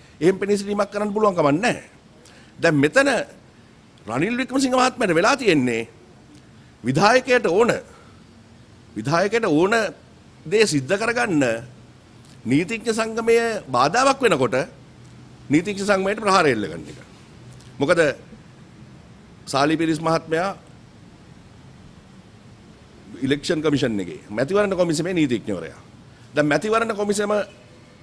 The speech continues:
නියෝජනය කරන, කරමින් සාලි පිරිස් මහත්මයා මැතිවරණ කොමිසමේ පව-, මේ පළාත් පාලන ඡන්දය සම්බන්ධයෙන් මැතිවරණ කොමිසමේ කතාව තමයි ඔහු උසාවියට කියන්න ගිහිල්ලා.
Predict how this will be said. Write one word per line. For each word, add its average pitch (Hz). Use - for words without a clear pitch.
නියෝජනය 185
කරන, 180
කරමින් 175
සාලි 156
පිරිස් 156
මහත්මයා 151
මැතිවරණ 202
කොමිසමේ 190
පව-, 143
මේ 120
පළාත් 160
පාලන 185
ඡන්දය 156
සම්බන්ධයෙන් 165
මැතිවරණ 214
කොමිසමේ 214
කතාව 226
තමයි 233
ඔහු 220
උසාවියට 226
කියන්න 208
ගිහිල්ලා. 110